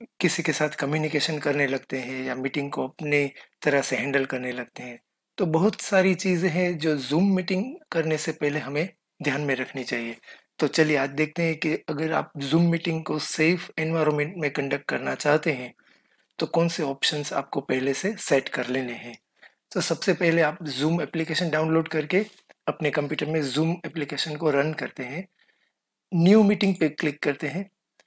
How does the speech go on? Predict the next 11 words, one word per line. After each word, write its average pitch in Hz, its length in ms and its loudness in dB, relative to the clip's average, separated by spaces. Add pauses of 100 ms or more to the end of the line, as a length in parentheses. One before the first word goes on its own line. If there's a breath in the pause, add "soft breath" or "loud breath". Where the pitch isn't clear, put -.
(920)
अब 156 140 0
जब 170 160 8
न्यू 220 220 8
मीटिंग 202 300 6
पे 190 100 4
आप 160 240 4
क्लिक 151 220 0
करते 143 280 -2
हैं, 143 160 -8 (480)
तो 151 180 4
Zoom 185 380 4